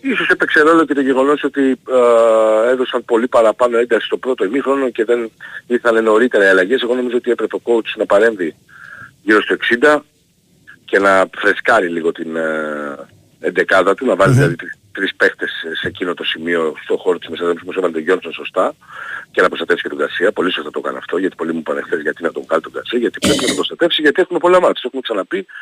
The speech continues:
Speaker 1: ε, τα παιχνίδια που διαχειρίζεται ο Ματίας Αλμέιδα δεν είναι ένα. Έχει να παίξει με τον Άρη κύπελλο και την άλλη Κυριακή με τον Παναθηναϊκό. Για να πάει πάλι να παίξει με τον Άρη τη ρεβάνς και να παίξει με τον Ατρόμητο στο Περιστέρι, ο οποίος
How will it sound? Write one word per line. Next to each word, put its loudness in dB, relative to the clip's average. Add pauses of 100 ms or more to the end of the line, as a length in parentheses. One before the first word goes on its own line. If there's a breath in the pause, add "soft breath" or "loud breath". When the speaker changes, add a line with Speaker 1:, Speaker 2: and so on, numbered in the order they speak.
(360 loud breath)
Speaker 1:
ε, 4
τα 2
παιχνίδια 2
που 2
διαχειρίζεται 2
ο 0
Ματίας 0
Αλμέιδα 4
δεν 2
είναι 2
ένα. 2 (1000 loud breath)
Έχει 2
να 4
παίξει 0
με 2
τον 2
Άρη 2
κύπελλο 2 (380)
και -4
την 0
άλλη 4
Κυριακή 0
με -6
τον -6
Παναθηναϊκό. 2 (100)
Για 2
να 2
πάει 2
πάλι 2
να -2
παίξει -8
με -8
τον -4
Άρη -4
τη -8
ρεβάνς -2
και -4
να 0
παίξει -6
με -6
τον 0
Ατρόμητο -4
στο -2
Περιστέρι, -4
ο -2
οποίος -6